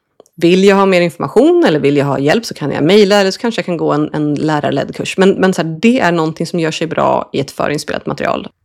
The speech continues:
eller förinspelad, ehm, vägledning.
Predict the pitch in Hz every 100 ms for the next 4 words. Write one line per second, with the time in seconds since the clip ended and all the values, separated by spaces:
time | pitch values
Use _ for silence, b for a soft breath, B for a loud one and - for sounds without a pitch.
0 | _ 185 175 165 151 - - 160 156 156
1 | 147 156 - _ _ _ _ - - -
2 | - - - - - 165 151 - 127 -